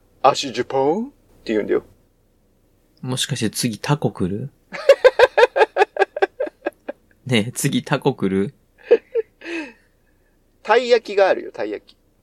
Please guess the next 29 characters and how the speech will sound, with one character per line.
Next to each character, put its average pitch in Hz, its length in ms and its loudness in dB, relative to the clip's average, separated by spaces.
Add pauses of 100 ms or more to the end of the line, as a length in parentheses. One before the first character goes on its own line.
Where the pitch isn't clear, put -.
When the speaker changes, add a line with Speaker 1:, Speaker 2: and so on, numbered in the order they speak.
(180)
Speaker 2:
あ、 185 120 4
じ 196 60 6
ゃ 196 40 4
あ - 20 -2
た 208 120 4
い 220 60 6
焼 202 120 8
き 202 60 6
お 190 60 8
願 170 140 4
い 147 40 4
し 151 80 -4
ま 123 120 0
す。 - 320 -12 (920)
Speaker 1:
シ - 220 -14
ポ 143 100 -2
マ 131 160 2
デ 127 100 6
ア 123 140 6
ン 123 80 -6
コ。 151 380 0 (1300)
シ - 240 -8
ポ 165 120 0
マ 147 120 4
デ 135 80 8
ア 127 160 6
ン 127 80 -10
コ。 180 520 2
<laughs> 285 80 -12